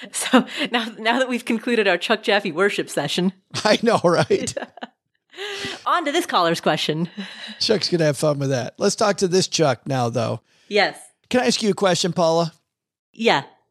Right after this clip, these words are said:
Speaker 2: Do you like this plan?
Speaker 1: Yes. Yes, I do. Here's the thing. That number, eight hundred thousand to build a fifteen hundred square foot dwelling,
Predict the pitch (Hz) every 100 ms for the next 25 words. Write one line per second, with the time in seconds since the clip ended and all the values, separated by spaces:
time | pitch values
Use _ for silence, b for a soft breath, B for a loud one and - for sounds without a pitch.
0 | _ _ _ - 185 180 180 - 160 151
1 | 151 _ _ _ - 185 135 - - -
2 | _ _ 208 226 226 185 139 131 _ _
3 | _ _ _ - - 349 339 311 320 180
4 | 165 b b b _ _ 180 202 320 -
5 | 220 214 247 285 359 349 - 285 302 294
6 | 302 240 233 254 320 294 226 185 214 254
7 | - 185 - 262 262 294 269 226 233 208
8 | - 220 226 - 226 - 170 175 254 339